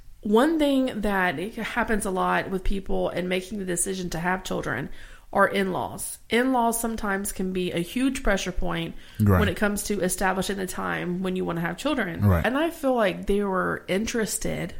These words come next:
Speaker 1: in when we were gonna have kids.
Speaker 2: Right.
Speaker 1: But never to the point where, like, "Hurry up and have them, hurry up and have them."
Speaker 2: Right. They never pressured us.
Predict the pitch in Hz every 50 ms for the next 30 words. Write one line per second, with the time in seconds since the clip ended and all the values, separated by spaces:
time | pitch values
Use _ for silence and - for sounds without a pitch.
0 | - - - 196 208 208 208 202 202 196 190 185 180 170 - 175 175 151 - -
1 | - 165 156 160 175 185 - 101 101 92 67 55 - - - - - 226 233 240
2 | 254 262 302 269 - 254 233 226 - 240 220 208 - 160 202 202 202 185 165 151
3 | - - - - 277 302 330 330 302 233 - 220 220 240 247 240 214 202 175 196
4 | 202 226 240 240 240 214 190 185 196 190 185 - 135 156 160 - - - - 120
5 | 107 92 82 - - - 110 113 117 123 127 127 123 117 107 101 95 92 - -
6 | - - - - - 50 - - -